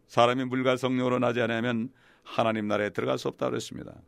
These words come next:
사도 요한은 믿는 자 안에는 증거가 있고 증거는 바로 영원한 생명이라고 그랬습니다. 사도 바울은 고린도후서 십삼 장 오 절에 "너희 안에 그리스도가 계신 것을 너희 스스로 알지 못하느냐? 그렇지 않으면 너희는 버린 자라고." 그랬습니다.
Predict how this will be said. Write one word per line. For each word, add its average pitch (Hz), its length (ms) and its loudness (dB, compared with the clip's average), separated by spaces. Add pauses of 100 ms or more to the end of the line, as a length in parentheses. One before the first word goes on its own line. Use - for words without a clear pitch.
(480)
사도 139 260 4
요한은 143 240 2
믿는 139 240 0
자 147 220 4
안에는 143 280 0
증거가 143 420 2
있고 - 420 -10
증거는 110 400 0
바로 104 260 0
영원한 123 320 0
생명이라고 139 460 0
그랬습니다. - 440 -8 (420)
사도 120 240 2
바울은 120 260 0
고린도후서 120 420 0
십삼 117 340 -4
장 120 180 -2
오 123 120 0
절에 131 320 2 (540)
"너희 127 240 4
안에 120 380 0 (360)
그리스도가 127 680 2
계신 123 300 0
것을 127 280 -2
너희 123 240 2
스스로 117 400 0
알지 123 280 2
못하느냐? 117 540 -2 (500)
그렇지 104 420 -2
않으면 98 420 -2 (1200)
너희는 87 400 -2
버린 78 280 -6
자라고." 71 280 -8
그랬습니다. - 420 -14